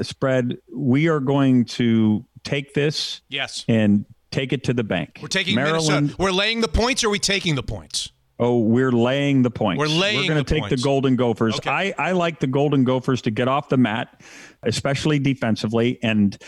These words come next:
Speaker 1: you know, Northwestern dispatched of Maryland in week one.
Speaker 2: Okay.
Speaker 1: Ran for over three hundred.
Speaker 2: Okay.
Speaker 1: I thought Minnesota ran the ball pretty effectively what, against a, what I thought was a really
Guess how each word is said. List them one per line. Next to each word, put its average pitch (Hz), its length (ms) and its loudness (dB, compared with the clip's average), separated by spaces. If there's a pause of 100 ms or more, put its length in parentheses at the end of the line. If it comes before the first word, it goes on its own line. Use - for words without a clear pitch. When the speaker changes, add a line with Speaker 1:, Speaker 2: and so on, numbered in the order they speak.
(280)
Speaker 1:
you 131 100 0
know, 127 220 0
Northwestern 143 720 0
dispatched 113 760 -2 (300)
of 101 220 0
Maryland 104 500 2
in 98 140 4
week 107 200 0
one. 110 480 2
Speaker 2:
Okay. 151 380 -8 (380)
Speaker 1:
Ran 151 420 2
for 151 260 -2
over 143 300 2
three 135 300 2
hundred. 107 480 0
Speaker 2:
Okay. 170 400 -6 (420)
Speaker 1:
I 139 80 -2
thought 147 220 -2
Minnesota 135 360 0
ran 127 220 0
the 139 80 4
ball 117 320 0
pretty 160 180 0
effectively 117 460 -2
what, 110 140 0 (180)
against 131 340 -2
a, 113 60 0
what 117 180 0
I 127 140 0
thought 110 260 -2
was 98 140 -4
a 98 60 0
really 113 580 2